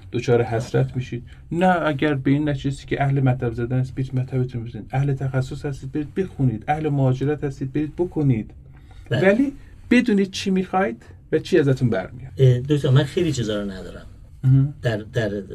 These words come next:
Speaker 2: همین فضای دندان پزشکی خیلی چیزا رو ندارم. آقا سانحه کلینیک نداره. من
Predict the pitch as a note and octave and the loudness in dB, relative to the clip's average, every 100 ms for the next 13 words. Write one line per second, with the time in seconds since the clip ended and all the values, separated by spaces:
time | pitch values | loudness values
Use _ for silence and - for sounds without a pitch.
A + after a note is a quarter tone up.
0 | G2 - A2+ G#2+ A2+ F#2+ G#2+ G#2+ G#2 F#2+ | -10 -6 -4 -4 -4 -4 -2 -2 -2 -4
1 | - G#2 G2 F#2+ G2+ F#2+ - E3+ A3+ G3+ | -6 -6 -6 -8 -10 -12 -12 -12 -8 -6
2 | C3 A#2 A2 G#2+ G2+ F#2+ F#2 - - - | -2 -2 -2 -2 -4 -6 -10 -14 -16 -16
3 | - C#3 E3 - D#3 E3 - E3+ F3 F#3 | -10 -6 -6 -4 -4 -6 -6 -6 -6 -6
4 | F#3+ F3+ C3 - - - - - - D#3+ | -6 -4 -4 -4 -12 -16 -14 -14 -6 -6